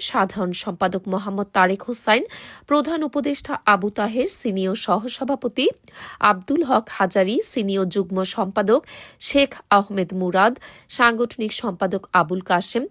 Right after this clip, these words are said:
সদস্য মোহাম্মদ আসাদুর রহমান সুমন, ইব্রাহিম সবুজ, মোহাম্মদ আব্দুল করিম, নাদিয়া তারেক, জান্নাতুল ফেরদৌস,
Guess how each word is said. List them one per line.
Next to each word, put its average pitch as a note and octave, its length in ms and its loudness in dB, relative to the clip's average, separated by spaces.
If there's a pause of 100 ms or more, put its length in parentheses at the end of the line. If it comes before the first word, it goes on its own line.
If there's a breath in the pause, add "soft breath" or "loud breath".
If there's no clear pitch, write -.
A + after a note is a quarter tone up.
(360 loud breath)
সদস্য B3 480 2
মোহাম্মদ A3+ 500 -2
আসাদুর F3 440 2
রহমান F#3 380 0
সুমন, G3+ 440 -4 (380 loud breath)
ইব্রাহিম B3 580 0
সবুজ, C4+ 540 -2
মোহাম্মদ F#3+ 460 0 (120)
আব্দুল F3+ 360 0
করিম, G#3 380 0 (520 loud breath)
নাদিয়া A3 420 4
তারেক, A3+ 400 4
জান্নাতুল F3+ 480 2
ফেরদৌস, G3 680 0